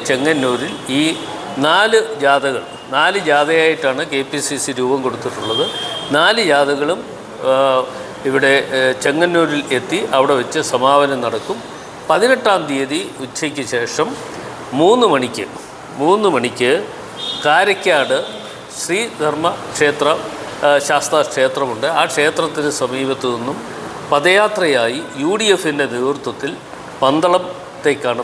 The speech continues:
പോകുന്നത്. പന്തളത്ത് അതിൻ്റെ സമാപനം കുറിച്ചുകൊണ്ടുള്ള യോഗം നടക്കുന്നതാണ്.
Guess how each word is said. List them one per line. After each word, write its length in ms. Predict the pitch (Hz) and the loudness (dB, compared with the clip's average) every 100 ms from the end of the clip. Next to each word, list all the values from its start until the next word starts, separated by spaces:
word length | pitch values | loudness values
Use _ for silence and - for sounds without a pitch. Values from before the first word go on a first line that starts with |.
| 113 | -6
പോകുന്നത്. 320 | 113 120 - - | -6 -4 -4 -2
പന്തളത്ത് 520 | 117 120 127 - 147 - - - - - | -2 2 0 2 2 0 -2 -8 -10 -4
അതിൻ്റെ 220 | 123 123 - | 0 2 2
സമാപനം 440 | 127 147 170 156 131 | 6 6 6 2 -4
കുറിച്ചുകൊണ്ടുള്ള 580 | 117 - 123 117 113 143 220 127 | -6 -6 -8 -6 -6 -6 -8 -2
യോഗം 280 | 120 135 185 - 135 | 0 2 0 -2 -2
നടക്കുന്നതാണ്. 560 | 120 110 107 98 87 | -2 -2 -4 -8 -8